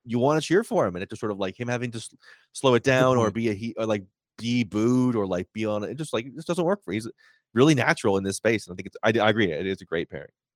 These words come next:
Speaker 2: Totally agree with Matty Mac. M J F's powerbomb is among one of the great power bombs in the company, of which this company is spoiled, by the way. Uh,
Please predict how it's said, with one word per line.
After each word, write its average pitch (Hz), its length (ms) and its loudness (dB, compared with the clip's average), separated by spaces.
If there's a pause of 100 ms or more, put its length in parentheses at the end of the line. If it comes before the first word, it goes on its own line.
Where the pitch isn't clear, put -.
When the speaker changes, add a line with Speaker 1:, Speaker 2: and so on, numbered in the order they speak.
(600)
Speaker 2:
Totally 127 240 -2
agree 120 100 -4
with 107 80 -6
Matty 104 220 -8
Mac. 98 280 -6
M 104 120 -10
J 113 140 -6
F's - 120 -8
powerbomb 92 560 -6
is 87 140 -12
among 92 240 -12
one 92 100 -10
of 87 80 -12
the 90 60 -10
great 92 260 -6 (140)
power 104 200 -2
bombs 95 240 -2
in 98 80 -10
the 95 60 -6
company, 107 340 -6
of 101 100 -6
which 151 120 2
this 196 100 -2
company 190 280 4
is 131 80 -4
spoiled, 107 580 0
by 92 160 0
the 87 80 -6
way. 78 260 -6 (540)
Uh, 82 380 -4